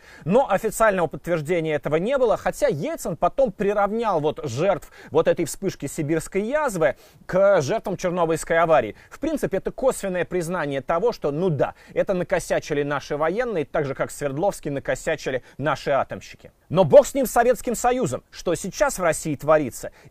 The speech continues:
И выясняется, что спутниковые снимки показали,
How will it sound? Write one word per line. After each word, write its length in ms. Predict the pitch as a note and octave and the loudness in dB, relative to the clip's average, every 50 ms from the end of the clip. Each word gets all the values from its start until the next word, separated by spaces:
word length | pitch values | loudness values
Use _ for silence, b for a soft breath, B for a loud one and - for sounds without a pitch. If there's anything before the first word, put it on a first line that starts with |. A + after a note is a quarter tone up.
| - G3 | -2 2
И 20 | |
выясняется, 800 | G#3+ A#3 C#4 D4+ D4 - - B3+ A#3 G3+ E3+ D3+ C#3 - - C#3 | 2 2 2 0 -2 -4 -4 -4 -4 -2 0 -2 -2 -2 -6 -10
что 200 | D3+ - - E3 | -8 -6 -6 -6
спутниковые 720 | D3 - - A#3+ C#4 - - D4 G#3 - C4+ A#3 B3 A#3+ A3 | -6 -4 -2 -2 -2 -2 -4 -6 -2 -2 0 0 0 0 -2
снимки 500 | - - E3 D#3 C#3 B2 B2 - F#3 B B B B B | -2 -4 -6 -6 -6 -6 -6 -8 -10 B B B B B
показали, 680 | - G#3 G3 - B3 A#3 F#3 C3+ D3+ C#3+ B2 A#2 C#3+ B | 0 0 2 4 2 2 2 4 2 2 2 2 -2 B